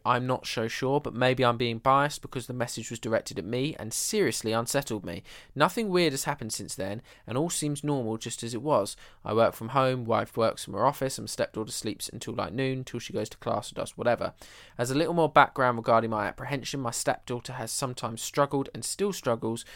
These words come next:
with male abandonment issues due to her father literally leaving, never to be found again, when she was four years old. I married my wife ten years ago when my stepdaughter was eight years old.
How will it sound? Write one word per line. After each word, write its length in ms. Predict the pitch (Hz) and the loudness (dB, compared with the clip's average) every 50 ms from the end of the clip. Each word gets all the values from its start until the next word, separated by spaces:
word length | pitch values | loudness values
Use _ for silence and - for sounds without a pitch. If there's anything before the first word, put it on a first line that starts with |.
| - - - | -20 -16 -6
with 160 | - 117 117 120 | -6 -4 -4 0
male 380 | 123 135 139 143 147 151 - | 2 4 6 6 6 4 2
abandonment 640 | 117 - - 135 135 127 120 123 120 120 120 120 - - | 2 4 4 4 4 4 2 0 -4 -4 -6 -6 -6 -6
issues 440 | - - - - 101 101 - - - - - - - - | -6 -6 -4 -4 -4 -6 -6 -8 -12 -14 -18 -20 -10 -6
due 120 | - 123 113 | -4 -4 -2
to 120 | - 123 | 0 2
her 80 | 113 110 | 0 0
father 480 | - - 160 156 151 139 117 120 110 | 2 6 8 10 10 10 8 6 2
literally 460 | 110 113 120 156 - - - 156 151 151 | 2 0 -2 -2 -2 -2 -4 -4 -2 -2
leaving, 480 | 165 185 185 151 127 120 117 120 117 | 0 -2 -2 0 -2 -2 -2 -2 0
never 200 | 131 147 151 151 | 2 4 4 4
to 140 | 160 - 165 | 2 -2 -6
be 80 | 156 160 | -10 -6
found 260 | - - 143 135 127 | -2 0 0 0 0
again, 400 | 131 127 - 143 120 110 113 113 - - - - | -2 -2 0 0 0 0 -2 -6 -10 -14 -20 -14
when 140 | - - 98 | -12 -8 -6
she 160 | - - - | -4 -4 -2
was 160 | 113 110 117 - | -4 -4 -6 -8
four 320 | - - 120 110 104 98 | -4 -2 -2 -2 0 -2
years 280 | 101 101 101 95 113 - | -2 -2 -2 -2 0 2
old. 340 | 131 113 104 101 101 - - - - - - - | 4 4 4 2 -2 -6 -12 -16 -20 -20 -18 -10
I 120 | - 113 110 | -8 -4 2
married 300 | 117 127 135 131 123 120 | 4 6 6 6 6 6
my 100 | 120 113 | 4 4
wife 300 | 113 113 113 110 - - | 6 6 4 4 2 0
ten 200 | - 170 160 160 | 0 0 2 2
years 200 | 147 139 123 117 | 2 2 2 2
ago 280 | 123 113 117 113 113 | 2 2 2 4 4
when 160 | 104 101 113 110 | 2 0 -2 -2
my 120 | 110 110 | -2 -4
stepdaughter 640 | 113 - - - - - - - 120 117 117 - 117 | -4 -6 -2 0 0 -2 0 -4 -6 -6 -6 -6 -8
was 140 | 110 147 - - - | -8 -10 -12 -6 -2
eight 300 | 104 107 113 110 - - - - | -2 -2 -2 -2 -6 -10 -12 -14
years 420 | - - 104 101 101 98 104 - - - - | -10 -6 -6 -6 -4 -6 -8 -8 -8 -2 0
old. 500 | 101 107 95 82 64 62 64 - - | 2 2 2 0 -4 -10 -12 -16 -18